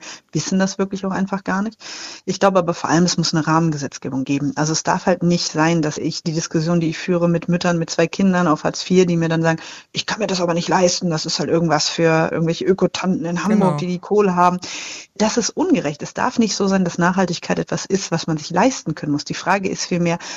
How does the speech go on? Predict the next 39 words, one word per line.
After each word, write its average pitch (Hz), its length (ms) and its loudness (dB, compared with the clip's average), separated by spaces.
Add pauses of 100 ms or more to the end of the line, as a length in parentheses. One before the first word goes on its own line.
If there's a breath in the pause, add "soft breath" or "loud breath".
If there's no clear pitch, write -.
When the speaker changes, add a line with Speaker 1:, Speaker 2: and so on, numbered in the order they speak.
(220 loud breath)
Speaker 1:
warum 190 340 6
wird 208 180 4
es 202 120 -2
von 180 100 -4
der 175 80 0
Politik 175 540 -4 (160)
erlaubt, 160 580 2
dass 170 220 0
wenige 214 340 4
Firmen 196 500 0
verdammt 294 680 0
viel 240 240 -2
Geld 233 260 2
damit 147 240 0
machen, 170 300 -2 (340 loud breath)
Menschen 202 340 0
ausbeuten 208 520 -2
und 185 100 -2
am - 80 -6
Ende 240 320 4
zahlen 175 400 -4
wir 254 160 2
ja 214 160 0
auch - 180 -2
alle 151 200 -4
die 160 100 -4
Zeche. - 320 -6
Es 165 80 -6
ist 170 140 -8
ja 190 80 -2
nicht 196 180 2
so, 190 60 2
als 175 160 -2
würde 170 140 2
das 165 160 0
bei 165 100 -2
uns 160 160 -4
nicht 156 120 -4
landen. 196 360 0